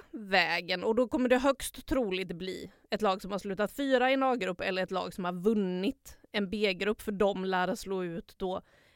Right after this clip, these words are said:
ett lag som har kommit två eller trea i B-gruppen i det första steget. Så, vad skulle vi kunna ställas mot? Och det är det som gör mig lite skakig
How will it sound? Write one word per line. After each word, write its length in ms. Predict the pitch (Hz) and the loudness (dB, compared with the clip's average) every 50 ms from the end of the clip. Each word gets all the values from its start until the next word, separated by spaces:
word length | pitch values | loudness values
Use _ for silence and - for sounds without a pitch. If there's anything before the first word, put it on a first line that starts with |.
| _ _ | _ _
ett 140 | - 196 - | -8 -6 -2
lag 200 | 196 185 180 175 | -2 -2 -2 -2
som 100 | - 185 | -4 -8
har 80 | 180 - | -10 -8
kommit 200 | - 175 170 156 | -8 -8 -10 -8
två 220 | - 185 180 - | -8 -8 -8 -6
eller 140 | - 180 180 | -6 -6 -6
trea 400 | 170 - 202 220 208 196 196 220 - _ - - | -6 -6 -4 -2 0 0 0 -2 -4 _ -14 -10
i 80 | - 214 | -6 -2
B-gruppen 460 | 180 202 185 - - 170 - - - | 0 0 0 -2 -4 -10 -10 -10 -10
i 80 | - 196 | -8 -6
det 100 | 185 175 | -6 -4
första 340 | - 214 190 - - 233 220 | -2 -4 -4 -2 0 -2 0
steget. 460 | - 202 - - - - _ - - - _ _ _ _ _ _ _ _ _ _ _ _ _ _ _ _ _ _ | 0 -4 -8 -10 -12 -18 _ -20 -20 -20 _ _ _ _ _ _ _ _ _ _ _ _ _ _ _ _ _ _
Så, 400 | - - - 277 208 - - - - _ _ _ _ _ _ | -8 -4 -2 -2 -4 -4 -8 -16 -20 _ _ _ _ _ _
vad 640 | - 190 180 180 233 240 240 240 240 233 208 220 247 | -12 -8 2 6 8 10 10 10 10 8 6 2 -2
skulle 360 | - - 262 233 208 190 185 | -2 0 0 2 2 2 0
vi 120 | 180 180 | 0 -2
kunna 280 | - - 190 185 190 185 | -4 -4 -4 -4 -4 -6
ställas 600 | - - - 247 - 240 220 202 196 214 240 - | -8 -4 0 0 2 4 4 4 4 4 2 2
mot? 260 | 277 277 277 226 - | 2 2 0 2 4
Och 80 | 226 226 | 4 4
det 80 | 196 233 | 4 2
är 20 | |
det 400 | 202 196 262 285 294 302 277 - | 2 0 -2 0 2 2 2 0
som 180 | - - 269 254 | 0 -2 0 2
gör 280 | 214 190 180 180 180 | 4 6 6 6 4
mig 260 | 175 180 180 185 180 | 2 0 -2 -2 -2
lite 720 | - 220 247 254 277 285 277 254 - _ _ - - 302 - - - - | -2 -2 -2 0 0 0 0 -2 -6 _ _ 0 2 2 2 0 -4 -18
skakig 800 | - - - - 285 269 262 294 - _ - 285 330 311 - | -18 -16 -6 0 2 2 2 0 -2 _ -8 -8 -8 -8 -10